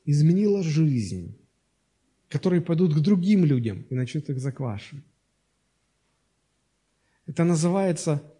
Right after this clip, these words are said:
богословы это называют влияние снизу. А, некоторое время назад была очень популярна теория влияния сверху. Я по, по, по простоте душевной и,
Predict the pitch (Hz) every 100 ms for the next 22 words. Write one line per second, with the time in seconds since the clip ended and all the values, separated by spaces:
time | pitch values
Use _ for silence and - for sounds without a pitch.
0 | - 143 143 156 196 180 160 151 143 147
1 | 147 139 123 131 147 170 175 170 156 143
2 | - 160 160 156 120 98 98 - _ _
3 | _ _ _ _ _ _ _ _ _ _
4 | _ _ _ _ _ 214 160 127 123 123
5 | - - - 147 151 156 160 165 156 156
6 | 190 165 165 156 156 147 156 160 151 143
7 | - 156 160 147 139 - 131 139 147 156
8 | 151 147 143 - 131 120 98 - - -
9 | _ _ _ _ _ _ - _ 143 156
10 | 240 233 - - 196 - 196 170 170 185
11 | 170 185 208 190 160 240 233 180 160 208
12 | 180 175 170